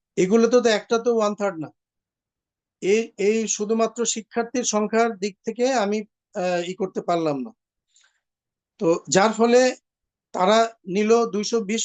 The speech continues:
মিলিয়ন, আমাদেরকে দিল আশি মিলিয়ন। তারপরও আবার internally আমি আমার, আহ, মানে tug of war আমি চালিয়ে গিয়েছি।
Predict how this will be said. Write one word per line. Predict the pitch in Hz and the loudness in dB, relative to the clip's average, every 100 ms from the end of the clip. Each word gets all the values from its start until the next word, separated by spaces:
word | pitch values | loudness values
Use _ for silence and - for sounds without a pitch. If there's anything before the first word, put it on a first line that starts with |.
| 226 | -4
মিলিয়ন, | 240 247 240 | -2 0 0
আমাদেরকে | 202 202 202 202 | 0 -2 -4 -6
দিল | 196 190 | -8 -4
আশি | 180 165 175 | -4 -4 -6
মিলিয়ন। | 165 143 120 - _ _ _ _ - | -8 -8 -12 -16 _ _ _ _ 0
তারপরও | 202 226 226 240 | 2 2 4 4
আবার | 247 226 240 240 220 | 6 6 4 2 -2
internally | 226 262 262 254 240 | 0 0 2 2 2
আমি | 220 214 226 | 0 0 0
আমার, | 214 214 269 320 _ _ _ _ _ _ _ _ _ - | -2 -2 -4 -6 _ _ _ _ _ _ _ _ _ -14
আহ, | |
মানে | 190 190 196 196 175 _ _ - | -6 -4 -2 -4 -6 _ _ -4
tug | 202 208 | -2 0
of | 214 202 | -2 -2
war | 202 202 202 | 0 -2 -4
আমি | 185 185 | -10 -8
চালিয়ে | 185 185 185 | -6 -4 -4
গিয়েছি। | 160 151 - | -4 -8 -8